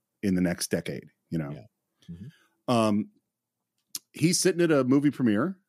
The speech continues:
Speaker 1: and sitting next to him is Roger Corman,
Speaker 2: Mm.
Speaker 1: who recognizes his names 'cause he's read some of the articles that Bogdanovich, and he said, "Hey, do you wanna come work for me?" And Bogdanovich goes,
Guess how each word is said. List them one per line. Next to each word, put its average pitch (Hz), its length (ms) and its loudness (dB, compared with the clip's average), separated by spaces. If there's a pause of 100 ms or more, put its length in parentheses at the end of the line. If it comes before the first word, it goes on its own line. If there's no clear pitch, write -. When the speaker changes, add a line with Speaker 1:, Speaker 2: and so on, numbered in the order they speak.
(400)
Speaker 1:
and 113 340 2
sitting 147 460 2 (540)
next 147 300 2
to 113 120 2
him 170 220 0
is 120 320 0 (140)
Roger 95 240 -4
Corman, 180 420 -2 (200)
Speaker 2:
Mm. 90 260 -12 (480)
Speaker 1:
who 208 220 0 (160)
recognizes 160 760 0
his 151 160 -2
names 202 360 -2
'cause - 220 -6
he's 170 320 -6 (260)
read 120 380 0 (100)
some 131 240 0
of 135 100 2
the 143 100 -4
articles 143 480 0
that 131 240 -2
Bogdanovich, 160 580 -2
and 139 100 -2
he 156 80 2
said, 156 200 -4
"Hey, 214 240 2
do - 40 -14 (500)
you 151 40 0
wanna 165 120 0
come 185 140 0
work 190 160 0
for 190 80 -2
me?" 233 180 2
And 98 100 2
Bogdanovich 101 500 -2
goes, 185 300 -2